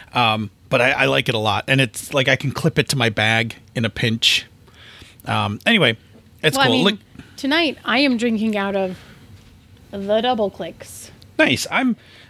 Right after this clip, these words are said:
Speaker 1: uh, I am sporting the, um, Camelback Eddie, um,
Speaker 2: That's
Speaker 1: sippy
Speaker 2: fair.
Speaker 1: cup.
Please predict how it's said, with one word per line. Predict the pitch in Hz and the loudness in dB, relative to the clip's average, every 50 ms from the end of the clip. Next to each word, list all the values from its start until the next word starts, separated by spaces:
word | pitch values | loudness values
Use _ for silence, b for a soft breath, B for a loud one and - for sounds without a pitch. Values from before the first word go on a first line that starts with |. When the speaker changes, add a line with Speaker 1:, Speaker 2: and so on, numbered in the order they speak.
| B B - | B B 0
Speaker 1:
uh, | 156 170 156 151 - | 2 2 2 2 2
I | - 165 196 233 | 2 2 2 2
am | 262 233 214 190 | 2 0 0 0
sporting | - - - 220 190 185 170 170 165 165 156 139 | -2 -2 0 0 0 2 2 2 2 2 2 2
the, | 143 160 151 147 147 147 139 127 | 2 2 2 4 4 2 4 4
um, | 139 139 135 131 127 123 | 4 4 4 4 2 0
Camelback | - - 185 160 185 170 143 156 139 123 - - | 0 0 0 2 2 2 4 2 2 0 0 0
Eddie, | 160 151 131 123 110 98 - b b b b b b b _ - - - | 0 2 2 0 -2 -4 -6 b b b b b b b _ -20 -10 -2
um, | - 127 120 120 117 113 | 0 2 2 2 2 0
Speaker 2:
That's | 113 - - - | 0 0 0 0
Speaker 1:
sippy | 165 196 | 2 0
Speaker 2:
fair. | 190 190 | 0 0
Speaker 1:
cup. | - 120 - - | 0 0 0 -2